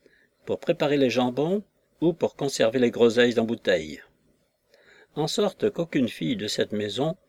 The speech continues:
ne pouvait être indifférente au privilège d'être née une Dodson, plutôt qu'une Gibson ou une Watson. Les funérailles avaient toujours lieu avec une convenance exemplaire dans la famille Dodson.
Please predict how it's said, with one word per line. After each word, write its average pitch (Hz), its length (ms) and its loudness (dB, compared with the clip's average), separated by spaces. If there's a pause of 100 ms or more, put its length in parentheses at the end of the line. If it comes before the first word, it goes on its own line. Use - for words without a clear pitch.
(460)
ne - 60 -12
pouvait 170 340 0
être 143 220 2
indifférente 131 640 -2
au 113 60 -2
privilège 113 600 -2
d'être 110 420 -4
née 107 400 -4
une 104 260 -4
Dodson, 80 640 -4 (500)
plutôt 117 400 0
qu'une 95 320 -4
Gibson 110 540 -4 (100)
ou 113 180 -2
une 101 140 0
Watson. 95 540 -2 (1500)
Les 127 100 2
funérailles 190 640 0
avaient 123 180 -2
toujours 143 340 -2
lieu 151 260 -4
avec 113 220 0
une 120 120 0
convenance 123 640 -2
exemplaire 107 720 -2
dans 92 120 -12
la 90 80 -10
famille 101 320 -6
Dodson. 87 500 -10